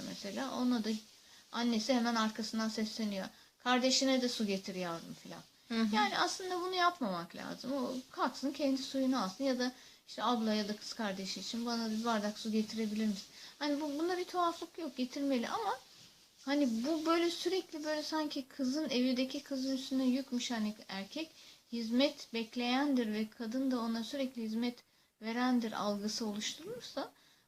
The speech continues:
Speaker 1: bu yanlış yani. Hele günümüzde zaten artık baktığımızda, e, hayat, e, müşterek ilerliyor.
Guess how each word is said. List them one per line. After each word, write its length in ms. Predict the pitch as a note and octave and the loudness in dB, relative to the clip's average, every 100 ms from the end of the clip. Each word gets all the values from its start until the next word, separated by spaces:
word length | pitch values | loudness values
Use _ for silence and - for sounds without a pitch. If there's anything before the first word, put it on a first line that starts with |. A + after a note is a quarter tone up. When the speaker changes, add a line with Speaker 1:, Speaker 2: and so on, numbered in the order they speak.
| - | -10
Speaker 1:
bu 80 | A4 | -4
yanlış 520 | G4 F#4 F#4 G3+ - | -2 0 0 0 -2
yani. 180 | G3 G#3+ | -2 0
Hele 200 | D#4 G#4 | 0 2
günümüzde 520 | C#4 C4+ D4 D#4 A#4+ - | 2 2 2 -2 -8 -4
zaten 360 | C4 D4 D4 | -4 -2 -4
artık 340 | B3+ B3 - - | -2 -2 -4 -12
baktığımızda, 680 | A#3+ - C4 B3+ B3+ C4 C4 - - - _ _ | -14 -10 -6 -4 -2 -4 -4 -10 -20 -20 _ _
e, 120 | G#3 | -6
hayat, 680 | A3 A#3 B3 B3 B3 - - - | -4 -2 0 0 -2 -10 -14 -10
e, 60 | G#3+ A3 G#3+ G#3 G3+ A3 | -6 -4 -4 -4 0 2
müşterek 420 | A#3+ - E4 A#4 - | 2 0 -2 -4 -4
ilerliyor. 500 | A#3 F#3+ E3+ E3 | -4 -4 -4 -8